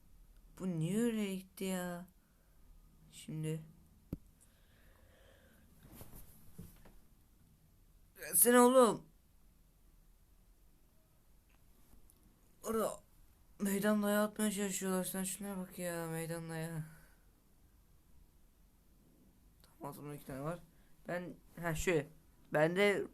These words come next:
rupur meyvesi var. Ben bulamadım. Bu kauçuk mu?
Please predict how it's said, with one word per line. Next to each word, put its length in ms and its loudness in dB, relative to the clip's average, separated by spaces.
rupur 580 4
meyvesi 460 2
var. 240 8
Ben 180 6
bulamadım. 540 6
Bu 260 2
kauçuk 600 4
mu? 260 -2